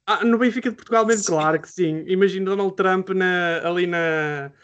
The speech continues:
Speaker 2: Na segunda
Speaker 1: na parte
Speaker 2: circular.
Speaker 1: presidencial a apoiar o Luís Filipe Vieira. "Ah, Luís, good luck for your next elections, like me,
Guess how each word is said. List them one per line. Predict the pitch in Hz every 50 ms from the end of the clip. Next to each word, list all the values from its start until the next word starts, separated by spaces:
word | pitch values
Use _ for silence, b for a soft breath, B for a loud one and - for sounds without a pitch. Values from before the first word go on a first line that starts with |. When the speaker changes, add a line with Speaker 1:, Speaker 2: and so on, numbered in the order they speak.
| B B B -
Speaker 2:
Na | 208
segunda | 202 - 202 208 196
Speaker 1:
na | 185 -
parte |
Speaker 2:
circular. | 214 202 202 -
Speaker 1:
presidencial | 156 180 208 190 - 196 196 196 196
a | 196
apoiar | 190 190 190 185 180 185
o | 180
Luís | 190 196 190
Filipe | - 196 196 190 - 175
Vieira. | 185 180 185 190 185 190 185 -
"Ah, | 220 214
Luís, | 220 220 214 233 233 240 240 240 240 233 226 226 233 247 240 - 202
good | 170 196 240 247 190
luck | 220 220 226 226 220 220 -
for | - 226 214 214 214
your | 214 208 208 208 208
next | 214 220 208 214 - 240
elections, | 208 202 208 220 214 - - 214 190 175 170 151 165
like | 165 170 185 185 - 180
me, | 196 208